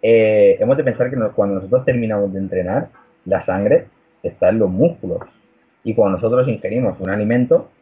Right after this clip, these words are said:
la sangre necesitamos que vaya a acudir a, al, al estómago, ¿no? Entonces, muchas veces nos encontramos con que gente, eh,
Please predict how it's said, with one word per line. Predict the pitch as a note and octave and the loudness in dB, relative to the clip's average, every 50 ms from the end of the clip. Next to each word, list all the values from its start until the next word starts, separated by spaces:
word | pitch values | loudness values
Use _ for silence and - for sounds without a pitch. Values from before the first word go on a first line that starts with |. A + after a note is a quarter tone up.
| _ - - _ _ _ _ _ _ - | _ -20 -20 _ _ _ _ _ _ -8
la | F#2 F2+ F2 | -6 -6 -4
sangre | - F#2+ F#2+ G#2 A2+ C3 E3 - - - | -4 -4 -4 -2 0 0 -2 -2 -2 -4
necesitamos | G#2+ G#2 G2+ G2+ F#2+ F#2+ E2 F2 F2+ G2+ C3+ F3+ - - _ _ _ _ _ _ _ _ _ - | -6 -4 -4 -4 -6 -8 -6 -4 -2 -2 -2 -4 -4 -8 _ _ _ _ _ _ _ _ _ -6
que | - F#2+ | -2 0
vaya | F#2+ F#2 F#2+ F#2+ - - C3 - - _ - - - - | 2 2 2 2 2 0 0 -2 -12 _ -8 -6 -6 -6
a | F#2+ | -6
acudir | - - F2+ F2+ F2+ G2 C3+ E3 - - _ | -8 -8 -10 -10 -8 -6 -6 -8 -8 -10 _
a, | - A2+ G#2 G2+ G2 F2+ F2 F2 E2 E2+ E2+ E2 E2 D#2+ - - | -6 -4 -2 -2 -2 -2 -4 -4 -4 -4 -6 -6 -8 -8 -12 -12
al, | - F2+ F2 F2 E2+ F2 F2 E2+ E2 E2 E2 E2 D#2+ D#2+ D#2 D2+ C#2+ - | -10 -6 -4 -2 -2 -2 0 -2 -2 -2 -2 -4 -4 -6 -8 -10 -8 -4
al | D#2 D#2 | -2 0
estómago, | E2+ E2+ - - D3 E3 C#3 - A#2 A2 - - - _ _ - | 0 0 2 2 2 2 2 2 2 0 -2 -4 -6 _ _ -8
¿no? | - A#2 D3 - - - - - _ _ _ _ - | -6 -6 -6 -6 -8 -14 -20 -20 _ _ _ _ -8
Entonces, | F#2+ G#2 G2+ G2+ G2+ - - E3 E3+ - _ | -6 0 2 2 2 4 2 0 -2 -4 _
muchas | - G2+ - - B2 A2+ | -10 -4 0 0 0 2
veces | A#2+ A#2+ B2 E3 | 2 0 0 -2
nos | D#3+ C#3+ | -2 -4
encontramos | - G#2 G2 F#2+ F#2 F2+ G#2+ B2+ C#3+ C#3 | -8 -8 -8 -8 -6 -4 -4 -6 -6 -6
con | - G2+ F#2+ F#2+ | -8 -8 -8 -8
que | - - | -8 -10
gente, | - - A#2+ D3+ D3 C3+ D3+ - - _ _ _ _ _ _ _ _ - | -6 -4 -4 -2 0 0 0 0 -2 _ _ _ _ _ _ _ _ 0
eh, | G#2 G2+ G2+ G2 F#2+ F#2+ F#2 F#2 F#2 F#2 F2+ F2+ F2 - | 2 4 4 4 4 4 4 4 4 2 2 0 -2 -4